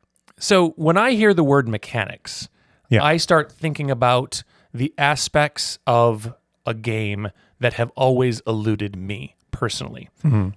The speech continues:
Speaker 1: I'm gonna bring this back to Magic: The Gathering. Now, you never played Magic: The Gathering, correct?
Speaker 2: I mean, I did when it first came out,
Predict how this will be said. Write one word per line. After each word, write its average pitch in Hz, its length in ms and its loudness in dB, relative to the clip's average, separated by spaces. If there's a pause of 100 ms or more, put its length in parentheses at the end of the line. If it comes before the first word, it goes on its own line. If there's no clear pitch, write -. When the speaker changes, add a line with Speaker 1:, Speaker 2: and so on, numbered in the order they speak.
(140)
Speaker 1:
I'm 170 160 0
gonna 220 160 2
bring 143 180 2
this 123 140 -4
back 113 360 0 (220)
to 127 100 -2
Magic: 110 440 0
The 104 100 -8
Gathering. 120 480 -10 (240)
Now, 117 160 -2
you 135 180 0
never 208 200 4
played 135 240 0
Magic: 98 240 -4
The - 80 -12
Gathering, 98 260 -8
correct? - 380 -4 (100)
Speaker 2:
I 190 60 6
mean, 185 160 8
I 175 80 6
did 165 180 4
when 160 120 6
it 135 80 4
first 135 240 2
came 120 220 6
out, 113 440 4